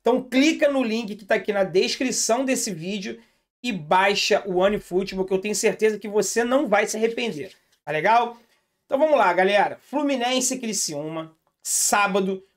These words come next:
quatro e meia da tarde. Tudo diferente, né? Era pra gente tá jogando aí pelo Campeonato Brasileiro, enfrentando o Juventude.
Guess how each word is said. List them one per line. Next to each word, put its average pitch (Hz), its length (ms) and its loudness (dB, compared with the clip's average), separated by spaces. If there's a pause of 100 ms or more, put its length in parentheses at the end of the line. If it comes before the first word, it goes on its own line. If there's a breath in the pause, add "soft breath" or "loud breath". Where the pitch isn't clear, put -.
(180)
quatro 269 420 2
e 254 60 2
meia 214 320 2
da 214 160 2
tarde. 117 520 -10 (920)
Tudo 453 180 4
diferente, 254 640 0
né? 226 280 0 (140)
Era 233 220 2
pra 233 140 -2
gente 220 180 -4
tá 233 140 4
jogando 208 340 2
aí 190 80 2
pelo 196 220 2
Campeonato 196 440 2
Brasileiro, 190 760 2
enfrentando 190 540 -2
o 185 40 2
Juventude. 180 880 -2